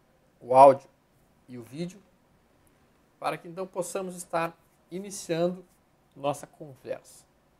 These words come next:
de hoje, nosso bate-papo de abertura, que vai dar uma observada no mercado, junto com vocês, esclarecendo dúvidas que os senhores tenham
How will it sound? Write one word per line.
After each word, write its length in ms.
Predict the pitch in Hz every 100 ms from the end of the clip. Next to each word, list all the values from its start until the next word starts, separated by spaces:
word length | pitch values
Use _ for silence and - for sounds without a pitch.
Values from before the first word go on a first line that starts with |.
| _ -
de 160 | 123
hoje, 400 | 135 - - - _ _ _ _ _ - -
nosso 260 | 117 -
bate-papo 720 | 123 117 - - - 117 - -
de 80 |
abertura, 580 | 110 110 151 - 220 190 - _ _ _ _ _ _ _ _ _ _ _ _ _ _
que 100 | -
vai 200 | 233 220
dar 100 | 196
uma 140 | 196 190
observada 720 | 180 - 170 139 139 135 - _ _ _ _
no 120 | 143
mercado, 500 | 143 175 190 220 175 - _ _ -
junto 220 | 123 139 -
com 100 | 143
vocês, 580 | 160 - 233 190 - - - - _ _ _
esclarecendo 720 | - - 190 175 - 185 165
dúvidas 540 | 139 151 151 147 -
que 160 | - -
os 80 | 139
senhores 360 | - 131 131
tenham 380 | 127 127 127 123